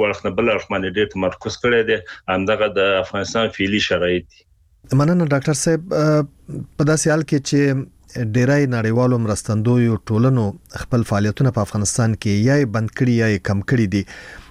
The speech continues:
Speaker 2: د معتادانو د درملنې لپاره اوس په افغانستان کې دننه امکانات څنګه او څومره دي؟
Speaker 1: آه،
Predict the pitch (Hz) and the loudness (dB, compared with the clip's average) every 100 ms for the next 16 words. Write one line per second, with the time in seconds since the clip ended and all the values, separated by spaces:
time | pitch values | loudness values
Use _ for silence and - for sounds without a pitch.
0 | - 139 147 147 139 156 151 135 135 127 | -2 0 2 0 2 2 2 0 0 0
1 | 117 113 120 151 147 120 - 113 110 113 | 0 0 2 2 2 0 0 0 0 0
2 | - - 113 104 110 98 110 101 - 113 | -2 -4 -4 -4 -2 0 0 -2 0 0
3 | 107 113 101 131 127 101 107 104 - 110 | 0 0 2 2 2 0 -2 -4 -2 0
4 | 117 - - - - - 127 113 104 107 | 0 -2 -8 -18 -8 -2 0 2 0 -2
5 | - 156 123 101 90 95 _ _ _ _ | -2 0 0 0 -2 -4 _ _ _ _
6 | - _ _ - 110 117 117 | -20 _ _ -6 0 2 2